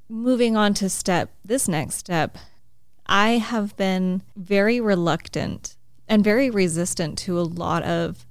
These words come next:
this process. I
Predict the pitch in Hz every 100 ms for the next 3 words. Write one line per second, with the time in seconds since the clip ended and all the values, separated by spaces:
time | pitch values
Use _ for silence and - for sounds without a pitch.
0 | - - 175 170 - 226 208 - 165 -
1 | - - - - - - - - - 190
2 | 185 180 185 180 180